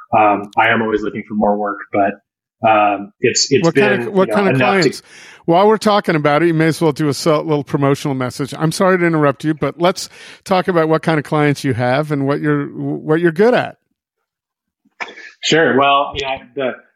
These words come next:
Speaker 1: right now I have, I have an aerospace client and a SaaS, uh, s-, client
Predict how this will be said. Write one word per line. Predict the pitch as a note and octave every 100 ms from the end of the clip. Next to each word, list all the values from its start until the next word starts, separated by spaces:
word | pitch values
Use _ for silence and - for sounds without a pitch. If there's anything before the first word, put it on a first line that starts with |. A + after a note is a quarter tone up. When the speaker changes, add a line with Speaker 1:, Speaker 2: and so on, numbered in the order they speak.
| -
Speaker 1:
right | D#3 F#3
now | E3+
I | D#3
have, | D#3 C3 B2+
I | C#3+
have |
an | B2+ A#2+
aerospace | B2+ B2+ C#3+ C3 -
client | B2+ A#2+ A#2+ A2+ A2+
and | A2
a | G#2+
SaaS, | - - G#2+ A2+ A2 - - _ A2
uh, | G#2+ G#2+ G2+
s-, | G2 - - -
client | B2 G#2+ G2+